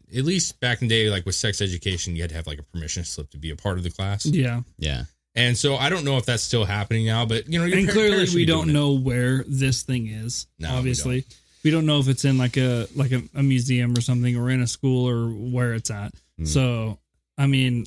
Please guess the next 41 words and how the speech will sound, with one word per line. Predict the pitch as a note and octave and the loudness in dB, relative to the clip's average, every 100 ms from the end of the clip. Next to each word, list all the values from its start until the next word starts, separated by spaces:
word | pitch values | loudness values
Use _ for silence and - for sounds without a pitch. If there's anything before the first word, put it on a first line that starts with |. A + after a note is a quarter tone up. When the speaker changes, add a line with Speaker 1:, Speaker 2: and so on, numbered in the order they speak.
| - | 0
Speaker 3:
That's | D3+ | 2
Speaker 2:
who | F#3 | 2
Speaker 3:
at | F#3 | 2
the | E3+ | 2
Neverland | E3+ E3+ E3+ E3+ | 2 2 2 2
Ranch. | G3 D3 - - | 0 -2 -6 -12
Speaker 2:
<laughs> | - | -10
Oh, | - - - | -2 -2 2
Speaker 3:
No, | A#2 | 2
I'm | F#2+ | 2
Speaker 2:
God. | E2+ | 0
Speaker 3:
just | - | -4
kidding. | C2+ - - - _ | -8 -12 -18 -20 _
Speaker 1:
Um, | - D#3 E3 | 0 2 0
Speaker 3:
But, | D#3+ D#2+ C#3 | -4 -6 -4
uh, | C#3 | 0
the | C#3 | 0
problem | C#3+ G3 G3+ F3+ | 2 2 2 4
is, | C3 A#2+ | 4 2
is, | A#2 G2+ | 0 2
like, | A2 G#2 - | 2 2 0
um, | A2 G2+ F#2+ F#2 - _ _ _ _ - - _ _ _ _ _ _ _ _ | 0 2 2 0 -4 _ _ _ _ -20 -20 _ _ _ _ _ _ _ _
when | C#3+ C#3+ | 0 4
you | C3+ | 4
get | B2 D3+ | 4 2
into | D#3+ C#3 | 2 2
these | B2+ A2 | 2 0
topics | B2 D#3 - F#2 - | 0 -2 -2 -4 0
where | G#2 | 0
you're | G2 | 2
like, | F#2+ A2 | 0 0
"Yo, | G2+ | 0
you | F#2+ G2 | 0 0
can't | A2+ G2 | 0 0
have | G2+ G#2 | 0 0
this, | F2 F2+ | -2 -2
you | |
can't | F2+ G2 | -2 -2
talk | G#2 A#2 | -2 -2
about | E2 D#2 | -2 -4
it," | D#2+ | -4